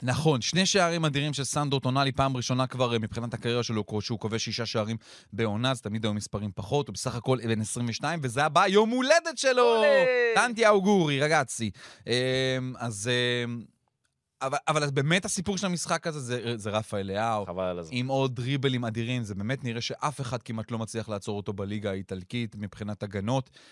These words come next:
Speaker 1: אה, מדהים, שני בישולים שלו, יש לו כבר, אה, שישה בישולים העונה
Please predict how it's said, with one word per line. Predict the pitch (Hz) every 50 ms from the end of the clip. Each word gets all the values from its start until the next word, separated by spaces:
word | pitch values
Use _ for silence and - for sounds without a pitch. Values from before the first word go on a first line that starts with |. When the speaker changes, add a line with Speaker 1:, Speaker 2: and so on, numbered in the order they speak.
| - _ _ _ -
Speaker 1:
אה, | 95 101 104 104
מדהים, | 104 110 117 117 113 135 139 131 127
שני | 117 - 131 131 127
בישולים | 117 107 - - - 123 117 123 135 135 123
שלו, | - 143 131 131 127 127 127 123
יש | 113 117 113 -
לו | 127 -
כבר, | - 113 117 120 113 110 107 110
אה, | 113 113 110 110 110 110 107 107 107 104
שישה | 101 - - - 110 - - - 151 160
בישולים | 156 165 - - 151 143 143 147 147 139
העונה | 139 135 131 127 131 135 131